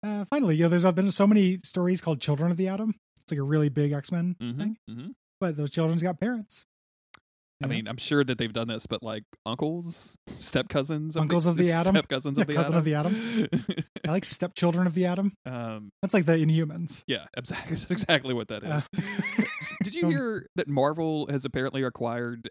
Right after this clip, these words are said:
Speaker 2: the Aliens and Predator franchises, or I P, or whatever the fuck you call that
Speaker 1: Ooh,
Speaker 2: nowadays?
Speaker 1: I did
Speaker 2: Um,
Speaker 1: not know that.
Speaker 2: and yeah, like, I saw it on Twitter 'cause,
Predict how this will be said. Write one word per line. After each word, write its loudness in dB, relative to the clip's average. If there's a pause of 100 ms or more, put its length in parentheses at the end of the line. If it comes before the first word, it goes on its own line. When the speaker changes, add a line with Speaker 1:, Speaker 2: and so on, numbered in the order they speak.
(120)
Speaker 2:
the -8
Aliens -4
and -6
Predator -8
franchises, -8
or 0
I 0
P, -4
or -4
whatever -6
the -12
fuck -6
you -4
call -6
that -10
Speaker 1:
Ooh, 2 (140)
Speaker 2:
nowadays? 2
Speaker 1:
I -2
did 4
Speaker 2:
Um, 4
Speaker 1:
not -2
know -10
that. -14
Speaker 2:
and -8
yeah, 0
like, -4
I -2
saw 0
it 2
on 0
Twitter -4
'cause, -6